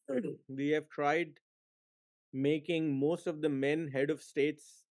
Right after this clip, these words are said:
in any system. Let's try for fifty years by making all the women head of states, important things in the world.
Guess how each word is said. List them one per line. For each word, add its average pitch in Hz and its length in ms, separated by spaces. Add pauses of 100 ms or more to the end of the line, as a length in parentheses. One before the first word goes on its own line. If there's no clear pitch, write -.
(340)
in 143 160
any 151 200
system. 151 500 (600)
Let's 185 360
try 185 420
for 175 220
fifty 180 360
years 185 500
by 143 300
making 156 500
all 196 240
the 208 80
women 170 300
head 160 180
of 160 100
states, 151 340
important 139 560
things 135 260
in 123 140
the 117 80
world. 107 240